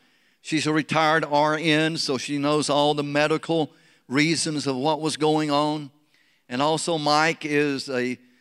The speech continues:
retired P A. They're both medical professionals, and so they understood all the ramifications of what was going on. And she told me, she said it was early in the morning, about two or three o'clock.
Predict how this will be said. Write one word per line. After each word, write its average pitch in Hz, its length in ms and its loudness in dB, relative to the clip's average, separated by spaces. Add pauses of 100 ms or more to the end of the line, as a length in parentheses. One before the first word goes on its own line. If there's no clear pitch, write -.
(140)
retired 147 540 -2
P 156 260 0
A. 156 380 2
They're 131 160 -2
both 135 320 -2 (320)
medical 143 480 -2
professionals, 156 840 -4
and 139 100 -6
so 151 140 -2
they 156 180 0
understood 175 640 -2 (220)
all 226 240 4
the 247 100 0
ramifications 180 1000 0
of 135 80 -2
what 160 200 0
was 156 140 -6
going 151 320 -2
on. 117 300 -4 (800)
And - 100 -12
she 233 100 -2
told 226 300 2
me, 196 80 2
she 175 180 0
said 175 220 2
it - 20 4
was 165 220 0
early 190 340 4
in 190 60 0
the 180 80 0
morning, 156 380 2
about 139 260 -2
two 175 180 -2
or 160 60 0
three 156 240 -2
o'clock. 135 580 -6